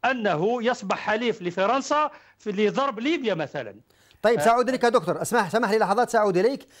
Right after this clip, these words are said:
Speaker 2: حس-، حسن بوراس القيادي في جبهة رفض، أستاذ حسن، يعني يقولون يد الله مع الجماعة، لكن لحد الساعة المتابع لشؤون السياسة في الجزائر يقول بأن جبهة رفض ما تزال لوحدها.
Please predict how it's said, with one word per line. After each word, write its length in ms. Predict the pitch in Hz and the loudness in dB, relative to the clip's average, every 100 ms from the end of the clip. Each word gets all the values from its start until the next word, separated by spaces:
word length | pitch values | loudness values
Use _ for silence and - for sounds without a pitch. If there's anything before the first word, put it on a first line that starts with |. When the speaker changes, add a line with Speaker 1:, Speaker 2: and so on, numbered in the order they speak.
| - - _ | -20 -20 _
Speaker 2:
حس-، 260 | - 226 | -2 0
حسن 600 | 285 254 190 285 349 254 | 2 2 2 0 0 2
بوراس 380 | 170 190 233 170 | 2 4 4 2
القيادي 420 | 180 - 185 180 | -4 -2 -2 0
في 60 | 147 | 0
جبهة 240 | 151 160 147 | 0 0 0
رفض، 300 | 196 165 131 - _ - | -2 -4 -8 -14 _ -2
أستاذ 180 | 294 | 0
حسن، 460 | 202 214 254 285 247 - _ - | 0 0 0 -2 -4 -12 _ -2
يعني 300 | 180 240 240 | 0 2 2
يقولون 420 | 220 226 247 277 | 2 2 0 2
يد 200 | 220 208 | 2 2
الله 280 | 220 269 214 | 2 2 2
مع 160 | 208 | 2
الجماعة، 420 | 190 160 175 151 135 | 2 2 2 0 0
لكن 320 | 226 254 247 | -2 -4 -4
لحد 260 | 185 220 | -4 -2
الساعة 500 | 208 - 262 247 254 - _ _ - | -4 0 0 2 -2 -6 _ _ -2
المتابع 600 | 214 202 202 233 302 196 | 0 4 4 4 2 2
لشؤون 380 | 190 180 214 233 | -2 -2 -2 -4
السياسة 320 | - 226 196 | 0 -2 0
في 60 | 185 | -2
الجزائر 420 | 190 180 254 247 - _ _ | 0 0 0 0 -6 _ _
يقول 300 | 190 - 262 | -2 0 0
بأن 280 | 226 247 233 | 0 0 0
جبهة 220 | 214 220 269 | 0 0 0
رفض 200 | 240 233 | -2 -2
ما 80 | |
تزال 340 | 220 220 240 247 | 0 0 0 -2
لوحدها. 600 | 294 240 139 143 127 | -2 -2 -2 -4 -4